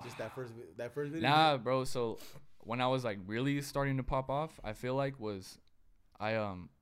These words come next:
Speaker 2: I needed a job in the summer. Keep in mind, I was, like, in school.
Speaker 1: Yeah.
Speaker 2: Like, I was, uh, a lot of people will be like, when I would, like, talk about not having money and stuff,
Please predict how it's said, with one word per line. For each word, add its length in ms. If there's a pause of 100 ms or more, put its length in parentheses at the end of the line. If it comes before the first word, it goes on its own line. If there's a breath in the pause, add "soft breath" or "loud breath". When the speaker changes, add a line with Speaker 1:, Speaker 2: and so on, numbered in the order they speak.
(140)
Speaker 2:
I 100
needed 300
a 40
job 360
in 80
the 80
summer. 380 (340)
Keep 160
in 60
mind, 220
I 40
was, 160
like, 140
in 120
school. 460 (160)
Speaker 1:
Yeah. 160
Speaker 2:
Like, 200
I 100
was, 300
uh, 320
a 60
lot 140
of 60
people 200
will 120
be 180
like, 200 (920 soft breath)
when 100
I 100
would, 120
like, 260
talk 200
about 200
not 160
having 200
money 200
and 100
stuff, 200